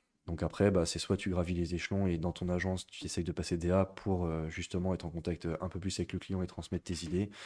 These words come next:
soit t'es à ton compte et puis, bah, tu décides, euh, de,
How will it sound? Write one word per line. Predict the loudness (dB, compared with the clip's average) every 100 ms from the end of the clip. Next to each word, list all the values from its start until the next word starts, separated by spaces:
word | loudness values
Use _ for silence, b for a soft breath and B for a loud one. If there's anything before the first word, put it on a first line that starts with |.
| B B B
soit | 2 4 4
t'es | 2
à |
ton | -2 -4
compte | -4 -4 -4
et |
puis, | -8
bah, | -6 -6
tu | -8
décides, | -10 -6 -4 -4
euh, | -4 -6 -10 -12 -10
de, | -10 -10